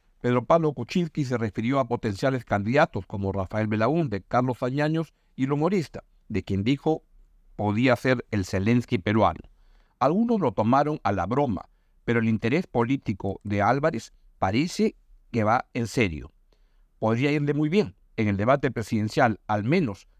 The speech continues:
sería imbatiblemente divertido. Alberto Fujimori volvió a solicitar el indulto que P P K le otorgó y que la Suprema dejó sin efecto por una resolución de la C I D H.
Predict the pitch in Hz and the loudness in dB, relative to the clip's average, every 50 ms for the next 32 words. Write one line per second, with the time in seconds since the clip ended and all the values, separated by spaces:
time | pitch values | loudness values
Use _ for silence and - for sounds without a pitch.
0 | - _ - - 113 113 127 139 147 147 - - - 123 117 113 101 98 98 - | -20 _ -8 -6 -4 0 2 2 2 2 0 -4 -4 -2 -2 0 0 0 -2 -2
1 | _ - 170 175 165 147 139 127 135 139 135 131 - 143 127 120 117 107 101 85 | _ -6 -4 -2 0 0 0 0 0 0 0 0 -2 -2 0 0 0 0 -2 -4
2 | - 104 85 64 52 - - _ _ - 107 113 131 147 - - 120 123 113 107 | -4 -6 -6 -6 -8 -14 -18 _ _ -2 -2 0 0 0 -2 -2 -4 -4 -6 -2
3 | 131 131 131 113 87 71 - _ _ _ _ _ _ _ _ _ - 131 127 131 | 0 0 0 0 0 -4 -10 _ _ _ _ _ _ _ _ _ -6 -2 -2 0
4 | 131 139 170 185 190 - 170 143 139 120 110 113 - 147 151 156 151 127 120 117 | 0 2 2 2 2 2 -2 -2 -2 -2 -4 -2 0 0 2 2 2 0 2 2
5 | 113 110 131 165 180 160 - 127 110 90 - 98 - 123 113 - 123 113 - 135 | 2 2 2 0 0 0 0 -2 -2 0 -2 -6 -6 -8 -6 -6 -8 -2 2 2
6 | 135 139 131 120 101 - - 113 120 123 127 139 151 147 131 113 - 107 101 95 | 2 2 2 -2 -2 -2 -2 -2 0 0 0 0 0 -2 -4 -4 -4 -6 -6 -4
7 | - 113 92 - 127 131 135 127 110 101 101 98 113 113 - - 139 143 127 120 | -6 -10 -8 -4 0 0 2 2 2 0 -2 -4 -6 -6 -4 -2 0 0 0 -2
8 | - 135 131 123 - 147 123 113 110 110 117 123 135 131 120 113 - - 107 107 | -2 -6 -6 -2 -4 -4 -4 -2 -2 -2 0 2 2 0 0 0 -4 -4 -6 -6
9 | 104 - - 135 135 127 117 98 85 - - - 120 117 107 120 131 123 117 - | -6 -4 -4 -2 -2 -2 -2 -4 -4 -6 -4 -2 -2 -2 0 2 2 0 0 -2
10 | - - - | -8 -20 -20